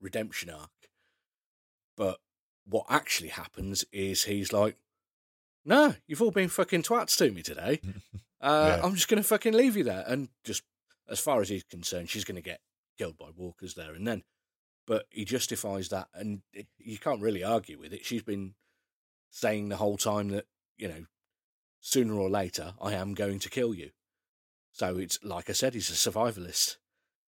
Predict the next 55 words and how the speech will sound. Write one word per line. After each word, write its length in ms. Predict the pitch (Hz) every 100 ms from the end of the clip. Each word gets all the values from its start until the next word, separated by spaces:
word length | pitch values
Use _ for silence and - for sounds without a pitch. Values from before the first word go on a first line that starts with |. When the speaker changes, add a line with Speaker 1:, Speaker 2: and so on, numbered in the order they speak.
| _ _
Speaker 2:
Yeah, 180 | 85 80 -
I 20 | 110
mean, 240 | 135 139
if 240 | 139 131
you 80 | 156
look 180 | 160 -
at, 120 | 117
like, 160 | 110 101
sort 160 | 110
of 180 | 98 - -
the 80 | 104
episodes 440 | 104 - 104 95 92
as, 160 | 85 -
as 160 | 95 90
it 80 | 87
goes 200 | 87 92
on, 120 | 85
I 40 |
mean, 220 | 85 85
towards 280 | - 95 87
the 80 | 80
back 240 | 101 98
end 220 | 90 85 82
of 80 |
the 80 | 78
season 400 | - 87 78 80
when 280 | 82 85 80 _ _ _ _ _
he, 140 | 92 85 -
he 120 | 95
actually 360 | 90 - 87 - -
does 200 | 98 82
turn 220 | - 90
around 220 | 87 92 82
and 160 | 80
say, 380 | - 87 82 80 _ _ _ _ _
"I, 140 | 92 -
I, 280 | 90 - 95
I 80 | 82
made 160 | 92 87
a 20 |
mistake. 460 | 78 - 85 76 _ _ _ 82
I 100 | 78
should 180 | 92
have 100 | 80
killed 240 | - 87 78
you 120 | 78
all." 320 | 85 78 73 _ _ -
Speaker 1:
Yeah. 200 | 117 85 - -
Speaker 2:
You 60 | 95
know, 80 |
it, 260 | 92 87 76 -
it, 200 | 101 -
it, 180 | 110 107
it, 100 | 120 - _ _ _ _
it, 140 | -